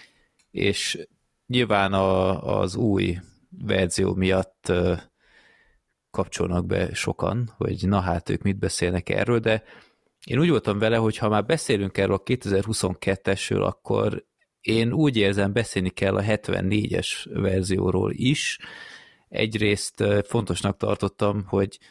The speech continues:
megnézzem előtte, hogy meglegyen a, a direkt összehasonlítási alap, mert nyilván láttam vagy tízszer a, a régi hetvennégyes verziót,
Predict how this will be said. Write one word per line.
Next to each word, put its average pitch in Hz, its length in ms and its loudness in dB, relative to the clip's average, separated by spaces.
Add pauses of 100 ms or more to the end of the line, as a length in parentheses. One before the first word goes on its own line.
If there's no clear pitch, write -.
(160)
megnézzem 95 580 0
előtte, 101 640 0 (460)
hogy 101 320 -2
meglegyen 98 520 2
a, 98 160 4 (440)
a 92 60 0
direkt 107 520 -2
összehasonlítási 95 960 -2
alap, 113 420 0
mert - 200 -2
nyilván 98 320 0
láttam 98 600 -4 (600)
vagy - 160 -4
tízszer - 440 -2
a, - 240 -2 (340)
a 98 100 0
régi 98 420 0
hetvennégyes 98 760 0
verziót, 147 640 2